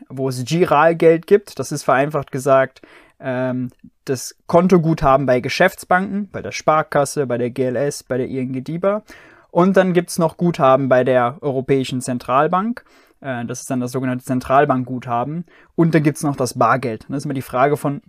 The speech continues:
von, von welchem Geld spricht man. Und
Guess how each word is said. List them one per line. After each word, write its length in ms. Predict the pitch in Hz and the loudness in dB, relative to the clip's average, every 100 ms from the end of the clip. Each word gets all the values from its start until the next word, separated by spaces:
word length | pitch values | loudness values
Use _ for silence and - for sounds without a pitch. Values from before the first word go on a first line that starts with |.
| _ | _
von, 280 | - 143 - _ | -10 -10 -10 _
von 160 | - 143 | -10 0
welchem 280 | 143 143 151 | 2 2 0
Geld 180 | 135 127 | 0 -2
spricht 400 | - 160 170 - | -4 -4 -4 -4
man. 280 | 185 208 - _ _ _ _ | -4 -6 -10 _ _ _ _
Und 440 | - 156 147 151 | 2 4 4 2